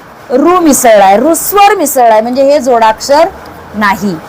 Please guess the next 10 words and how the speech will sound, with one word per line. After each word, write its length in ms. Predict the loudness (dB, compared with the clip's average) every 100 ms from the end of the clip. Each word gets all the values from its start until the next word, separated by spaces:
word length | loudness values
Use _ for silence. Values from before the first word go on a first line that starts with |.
| -20 -18 -16 -8
ष्ठ, 300 | -6 -4 0 2 4 2 -2 -20 -20 -20 -20 -20 -20 -20 -18
हे 40 | -6
तर 100 | -6
जोडलेलंच 600 | 0 0 2 4 4 2
दिसतंय 300 | 0 -2 0
आपल्याला, 380 | 0 0 0 2
दोन 300 | 2 2 2
व्यंजन 440 | 0 -2 -2 -2 -2
जोडलेली 520 | 0 -2 0 -2 -2
दिसतायत 480 | -8 -8 0 2